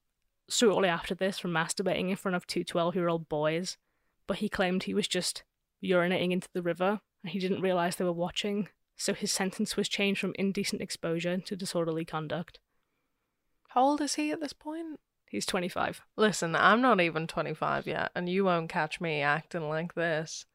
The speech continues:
Speaker 2: What kind of a
Speaker 1: Well, thank God.
Speaker 2: No, but I mean, like,
Speaker 1: Jesus Christ, Kate.
Speaker 2: uh, it's so public. I don't, I'm, that's what baffles me, because, like, with, uh, my one, spoiler,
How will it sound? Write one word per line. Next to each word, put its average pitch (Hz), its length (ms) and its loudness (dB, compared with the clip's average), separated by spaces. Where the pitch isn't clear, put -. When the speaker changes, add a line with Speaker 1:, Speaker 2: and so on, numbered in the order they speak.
Speaker 2:
What 208 360 4
kind 240 360 4
of 220 80 4
a 220 200 6
Speaker 1:
Well, 262 120 8
thank 269 340 6
God. 254 480 8
Speaker 2:
No, 339 100 8
but 349 80 10
I 349 60 12
mean, 349 180 6
like, 339 260 4
Speaker 1:
Jesus 247 280 0
Christ, 269 400 6
Kate. 202 180 4
Speaker 2:
uh, 240 120 8
it's 311 200 6
so 359 680 8
public. 320 720 4
I - 20 0
don't, 302 320 6
I'm, 277 200 6
that's - 300 10
what 302 180 6
baffles 247 460 2
me, 302 280 -2
because, 269 300 2
like, 247 240 4
with, 240 400 4
uh, 170 400 4
my 190 200 4
one, 180 320 4
spoiler, 185 540 4